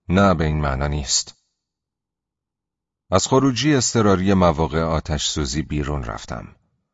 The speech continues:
یکی از زنهایی که در کافتریا کار می‌کرد، وقتی از کنارش رد شدم لبخندی زد.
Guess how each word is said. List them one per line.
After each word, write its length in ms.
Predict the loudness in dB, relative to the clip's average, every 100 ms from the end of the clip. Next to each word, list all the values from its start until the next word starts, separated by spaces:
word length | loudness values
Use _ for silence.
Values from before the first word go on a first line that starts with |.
| -2
یکی 300 | -2 2 2
از 140 | 4
زنهایی 460 | 2 2 2 2 2
که 140 | 0
در 180 | 0 0
کافتریا 720 | -2 -4 -4 -2 -2 0 -2
کار 260 | 0 0
می‌کرد، 560 | 0 -2 -2 -2 -2 -6 _
وقتی 280 | -2 0 0
از 140 | 0 0
کنارش 520 | 2 4 2 2 0
رد 160 | -2
شدم 400 | -2 -2 0 0
لبخندی 580 | 0 -4 -6 -6 -6 -8
زد. 280 | -12 -14 -16